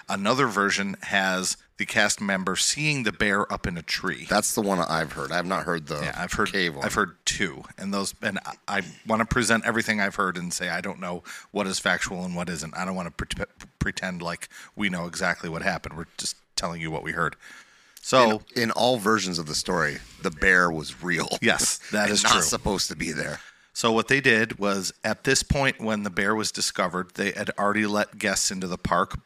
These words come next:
Speaker 1: pre-rope drop. So the guests were kind of corralled in the area by the castle and the Main Street area. So when they, when rope drop came around, they had cast members saying that there was,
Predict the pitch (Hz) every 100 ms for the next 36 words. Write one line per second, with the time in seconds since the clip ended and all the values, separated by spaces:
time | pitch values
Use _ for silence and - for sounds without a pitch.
0 | - - 131 120 120 104 101 - - 65
1 | 82 - - - - _ - 101 98 113
2 | 113 - - _ _ _ - 110 104 -
3 | 107 98 - 101 98 98 98 95 98 101
4 | 95 95 90 87 85 - 95 90 101 87
5 | - - _ _ 98 92 117 151 147 -
6 | 85 78 58 50 - _ _ - - -
7 | _ _ _ _ _ - - 90 98 107
8 | 107 101 101 98 - _ _ - 98 90
9 | 87 139 - 95 85 - 101 85 76 76
10 | 98 101 85 82 82 82 - - 101 -
11 | 101 85 87 - 90 87 87 - 92 85
12 | 85 80 78